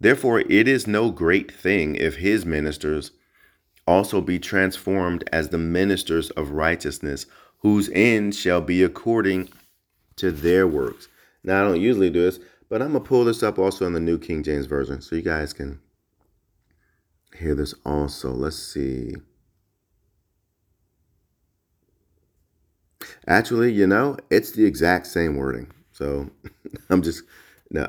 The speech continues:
I'm gonna go to the E S V 'cause I wanna make sure there's just a little bit different wording. Again, I don't usually do this, but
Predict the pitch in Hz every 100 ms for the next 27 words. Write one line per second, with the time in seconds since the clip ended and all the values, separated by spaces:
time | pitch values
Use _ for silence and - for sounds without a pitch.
0 | - 82 90 98 95 85 85 87 87 87
1 | - 87 82 80 78 - 78 76 76 73
2 | 67 69 65 - _ _ _ _ _ _
3 | _ _ - _ _ _ - 87 85 87
4 | 101 110 104 101 98 85 78 90 - 82
5 | 87 90 95 95 95 95 85 95 98 87
6 | 95 101 104 104 104 104 - - _ -
7 | 73 90 85 90 87 71 87 87 87 92
8 | 92 92 - - 90 87